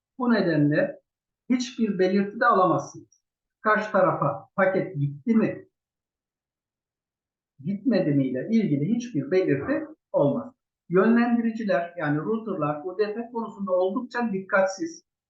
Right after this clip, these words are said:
Bu nedenle çarpışması durumunda asla yeniden iletilmez.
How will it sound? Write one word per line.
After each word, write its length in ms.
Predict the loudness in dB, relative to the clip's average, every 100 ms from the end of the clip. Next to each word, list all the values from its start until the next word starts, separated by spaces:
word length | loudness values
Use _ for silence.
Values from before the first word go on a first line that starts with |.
| _ _
Bu 240 | -2 2 4
nedenle 560 | 4 2 4 4 2
çarpışması 800 | 0 2 2 2 -2 0 0 0
durumunda 480 | 0 0 2 0 0
asla 420 | 0 -2 -4 -4
yeniden 580 | -2 -2 0 0 0 -2
iletilmez. 640 | -4 -4 -8 -12 -16 _